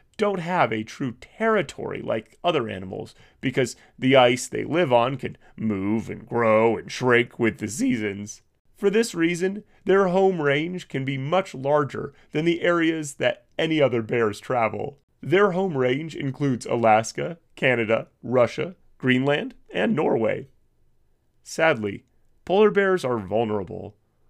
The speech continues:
Although they are apex predators with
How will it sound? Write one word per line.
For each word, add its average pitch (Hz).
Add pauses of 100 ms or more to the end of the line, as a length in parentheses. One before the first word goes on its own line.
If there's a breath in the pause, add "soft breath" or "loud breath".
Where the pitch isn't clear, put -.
(200)
Although 190
they 170
are 147
apex 117
predators 107
with -